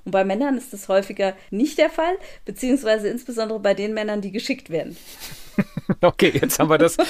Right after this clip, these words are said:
Speaker 2: das aufgelöst, weil ich fühle mich da gar nicht angesprochen. Es hat natürlich eine gewisse Logik, wenn ich irgendwie über Jahre eine ungesunde Gewohnheit hatte und mir irgendetwas ordentlich aufgebaut habe, dann dauert es auch eine gewisse Zeit, bis es wieder weggeht. Also ich,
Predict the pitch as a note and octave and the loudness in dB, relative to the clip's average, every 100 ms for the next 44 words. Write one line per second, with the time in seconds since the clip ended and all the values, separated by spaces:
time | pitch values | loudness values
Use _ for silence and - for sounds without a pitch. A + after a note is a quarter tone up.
0 | - F#4 D#3 C3 F#3 - D3 D#3+ D3+ C#3+ | 2 2 4 4 2 4 4 4 4 2
1 | - E3 D#3 D#3 C#3+ B2 D#3 D3+ C3+ A#2+ | 2 4 4 2 2 0 -4 -4 -2 0
2 | C3 A#2+ - B2+ D3+ C#3+ - - - C#3 | 0 -2 2 2 2 -4 -10 -18 -10 -6
3 | - D3 D3+ B2+ C3+ B2 B2 B2 A#2+ B2+ | -2 -2 0 0 0 0 -2 0 -2 0
4 | A#2+ A2+ D3+ C3+ A2 G#2+ A#2 A#2 A2+ - | 0 4 4 2 -2 0 -2 -2 -4 -8
5 | A#2+ - - C#3 D3 C#3+ - G#2+ B2 B2+ | -8 -8 -2 0 0 -4 -8 -6 -4 -4
6 | C3 C#3+ B2 A2+ A2 B2+ C#3 C3 B2 A2+ | -6 0 2 4 4 4 4 4 4 2
7 | - A#2 A#2+ D#3 D#3 C#3+ C3+ C3+ B2+ A2+ | -4 -2 0 2 2 2 2 2 0 0
8 | C3 D3+ A#2 G2+ A2+ C#3+ A#2+ B2+ - B2+ | -2 -2 -4 -6 -4 -2 0 -2 0 0
9 | A2+ C3+ C#3 B2 C3 B2 - - C#3 D#3+ | 0 -2 -4 -4 -2 -4 -6 2 2 4
10 | D3 - D#3 - F3+ - A2 A#2+ B2 - | 4 6 4 4 0 2 2 2 0 0
11 | - - A#2+ B2+ - F#2+ B2+ B2+ A#2 A#2+ | -8 0 0 0 -2 0 0 -2 -2 0
12 | A#2 A#2 A#2+ B2 - A#2+ B2 - - - | 0 -2 -6 -6 -2 -2 -2 -6 -6 -4
13 | A#2+ B2 A#2+ G#3+ - G2 G2+ - A#2 A2+ | 0 2 4 2 -4 -6 -6 -6 -6 -6
14 | A2+ | -10